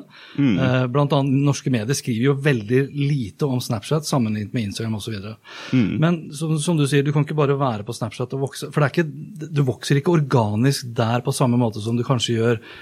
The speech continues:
Speaker 2: med algoritmisk hjelp fra Facebook og Instagram
Speaker 1: Mm.
Speaker 2: og de andre, eller tar jeg feil?
Speaker 1: Nei, eh, nå er det jo endret. Eh, så nå,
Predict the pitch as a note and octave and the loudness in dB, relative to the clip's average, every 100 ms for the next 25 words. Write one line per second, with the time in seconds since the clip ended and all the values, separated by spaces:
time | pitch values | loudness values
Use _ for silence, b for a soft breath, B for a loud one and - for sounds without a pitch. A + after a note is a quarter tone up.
0 | B C3 B2+ C3 A#2+ B2 A2+ - C3+ A#2+ | B 2 2 2 4 4 2 2 0 2
1 | A#2+ A#2 A2 - A#2+ - A2+ G#2 - B2 | 2 2 0 -2 -2 0 0 -2 -4 -4
2 | A2+ B2+ A#2+ G#2+ A2 A#2+ A#2+ A#2+ B2 A#2 | -2 -2 0 2 4 4 0 2 0 0
3 | D3 A3 F3+ G3+ G3+ G#3 F3+ A#2 G2 _ | -2 -2 0 0 2 2 2 0 -4 _
4 | _ b b _ - C3+ C3 B2+ C#3+ C#3+ | _ b b _ -2 0 0 -4 -2 -2
5 | C#3 B2+ C3+ D3+ E3 B2+ C#3+ C#3 F#2+ G2 | -2 -4 -2 0 2 0 0 2 2 0
6 | F#2 A#2 - B B B G#2+ A2 G2+ G2 | 0 -2 -4 B B B 0 2 2 0
7 | - A#2+ | 0 0